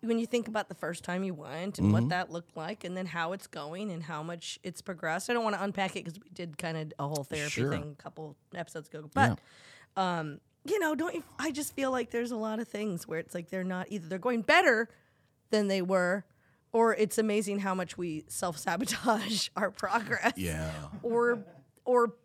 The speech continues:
Speaker 1: we think we're different people
Speaker 2: Right.
Speaker 1: than we really are.
Speaker 2: Right.
Speaker 1: Sometimes you impress yourself.
Speaker 2: And I, I,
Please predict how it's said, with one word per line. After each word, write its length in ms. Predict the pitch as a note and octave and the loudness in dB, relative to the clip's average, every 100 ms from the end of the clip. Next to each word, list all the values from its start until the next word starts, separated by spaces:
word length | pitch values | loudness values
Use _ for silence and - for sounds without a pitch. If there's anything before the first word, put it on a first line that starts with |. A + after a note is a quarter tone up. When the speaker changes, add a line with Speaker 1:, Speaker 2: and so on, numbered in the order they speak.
| _ - | _ -12
Speaker 1:
we 300 | G3 B3 A#3+ | -4 -2 -2
think 280 | - A#3+ A3+ | -2 -2 0
we're 100 | A3+ | 0
different 360 | G3 G3+ G#3+ - | 0 -2 -4 0
people 500 | D4 - - A#3 G3 | 0 2 4 4 4
Speaker 2:
Right. 200 | F#3 F2+ | 2 4
Speaker 1:
than 160 | G#3+ G3+ | 4 4
we 140 | G3+ | 0
really 320 | G3 F#3+ F#3+ | 0 0 0
are. 320 | F#3 G#3+ E3 D#3 - | -2 -2 -4 -6 -4
Speaker 2:
Right. 320 | E2 D#2+ D2+ - | 0 0 0 -6
Speaker 1:
Sometimes 480 | - - - F3 F3 | -6 -6 -4 -6 -6
you 140 | C#3+ C#3+ - | -10 -12 -8
impress 340 | D#3+ E3 D3 | -6 -6 -8
yourself. 340 | - - - - _ - | -10 -14 -16 -20 _ -6
Speaker 2:
And 80 | A#2 | -2
I, 80 | C3+ - | -2 -4
I, 140 | B2 | -6